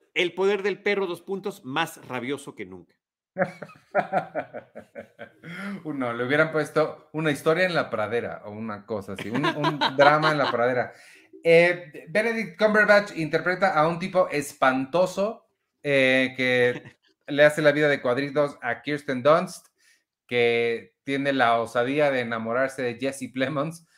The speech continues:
Speaker 2: que es hermano de Benedict Cumberbatch, en, que es como a principios de mil novecientos, ¿será?
Speaker 1: Mil novecientos veinticinco se supone que está,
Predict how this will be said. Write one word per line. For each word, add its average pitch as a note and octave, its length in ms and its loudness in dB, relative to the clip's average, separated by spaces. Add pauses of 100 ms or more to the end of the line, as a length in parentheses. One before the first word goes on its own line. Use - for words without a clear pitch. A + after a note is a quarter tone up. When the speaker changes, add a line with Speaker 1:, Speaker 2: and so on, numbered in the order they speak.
(380)
Speaker 2:
que A2 220 0
es A2+ 120 -4
hermano C3+ 400 2
de A#2+ 100 -2
Benedict A#2 460 -6
Cumberbatch, C3+ 500 0 (160)
en, G#2+ 580 -6
que D3 100 -6
es C#3 140 -8
como C3 180 -6
a A2 80 -6
principios C3+ 480 -10
de A2 260 -4
mil B2+ 220 -6
novecientos, C#3 720 -10
¿será? - 320 -4 (400)
Speaker 1:
Mil A3 420 -2
novecientos A3 540 -4
veinticinco F3+ 560 -4
se B2+ 100 -12
supone D3+ 260 -10
que B2+ 80 -14
está, C#3 400 -6